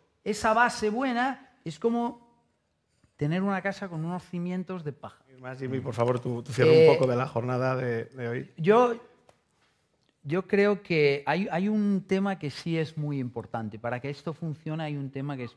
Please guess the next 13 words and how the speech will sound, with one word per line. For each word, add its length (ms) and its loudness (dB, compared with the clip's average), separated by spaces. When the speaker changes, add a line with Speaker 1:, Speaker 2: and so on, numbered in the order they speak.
Speaker 1:
muy 300 -6
importante 680 -6
y 180 -4
es 200 -4
la 160 -2
interoperabilidad. 1200 -8
Y 120 -6
es 80 -8
lo 160 -2
que 140 -2
va 100 0
a 40 -2
hacer 440 -8